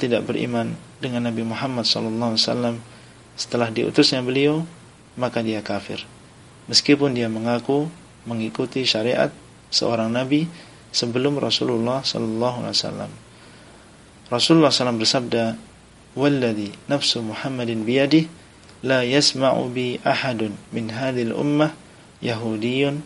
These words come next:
wala Nasraniyun, thumma yamutu walam yu'min billadzi ursiltu bihi, illa kana min ashabin nar." Demi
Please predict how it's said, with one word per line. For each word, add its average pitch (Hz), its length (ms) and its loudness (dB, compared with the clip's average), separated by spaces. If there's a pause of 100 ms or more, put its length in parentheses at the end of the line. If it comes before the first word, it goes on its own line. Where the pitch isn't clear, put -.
(160)
wala 113 320 0
Nasraniyun, 117 800 0 (400)
thumma 127 540 0 (160)
yamutu 123 580 -2 (140)
walam 123 340 -2
yu'min 123 540 -2 (300)
billadzi 120 640 0
ursiltu 120 560 0
bihi, 143 400 0 (400)
illa 113 480 0 (160)
kana 127 400 -2
min 107 160 -8
ashabin 120 640 -2
nar." 98 240 -6 (880)
Demi 139 480 0